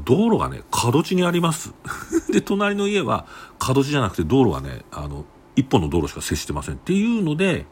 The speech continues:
値段は変わってきますよね。値段は変わってきます。で、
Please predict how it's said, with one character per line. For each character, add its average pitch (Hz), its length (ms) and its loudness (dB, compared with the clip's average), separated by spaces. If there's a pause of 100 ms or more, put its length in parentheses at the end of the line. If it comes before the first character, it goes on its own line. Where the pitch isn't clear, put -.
(1000)
値 87 320 4
段 123 180 6
は 117 160 4
変 90 120 -6
わ 92 60 -2
っ - 20 -2
て - 80 -8
き 87 60 -2
ま 87 100 -4
す - 100 -10
よ 60 80 -12
ね。 73 160 -10 (140)
値 87 120 0
段 82 120 0
は 73 80 0
変 - 40 -4
わ 73 40 -8
っ - 40 -10
て - 60 -16
き - 20 -14
ま - 60 -16
す。 - 140 -20 (720)
で、 82 840 2